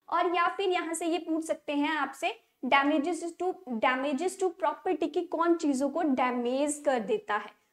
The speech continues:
तो जो hard water है वो deposition कर देता है। तो समझ में आ गई बात, hardness of water किसकी वजह से होती है? कैल्शियम और मैग्नीशियम के आयंस की वजह से होती है। Now move to the next question।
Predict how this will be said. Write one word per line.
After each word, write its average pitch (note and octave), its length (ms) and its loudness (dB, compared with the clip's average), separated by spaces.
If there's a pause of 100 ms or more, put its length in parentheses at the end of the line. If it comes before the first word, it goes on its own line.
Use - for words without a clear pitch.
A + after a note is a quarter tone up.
(140)
तो F4 340 0
जो D4 100 4
hard C4+ 320 6
water C4+ 300 4
है C#4+ 80 -4
वो D4 120 2
deposition B3+ 640 -2 (260)
कर C4 120 0
देता G3+ 340 -6
है। G3+ 180 -14 (280)
तो C4 60 -10
समझ D4+ 360 -2
में F4 80 -2
आ E4+ 80 0
गई D#4+ 120 0
बात, F4 320 -2
hardness C4 380 -4
of E4 180 0
water D#4 300 -4
किसकी D4 340 0
वजह D4+ 280 0
से D#4+ 200 -4
होती C#4+ 340 -2
है? D4+ 160 -4 (400)
कैल्शियम C4+ 600 0
और D4+ 260 -2
मैग्नीशियम C#4 680 2
के D4 140 -4 (160)
आयंस C4 400 0
की C#4 120 -2
वजह G#3+ 260 -4
से G#3 180 -6
होती G#3 420 -10
है। - 60 -20 (380)
Now B3+ 220 0 (280)
move D4 200 0
to D#4+ 100 0
the D4 260 2
next - 260 -4
question। E4+ 340 -2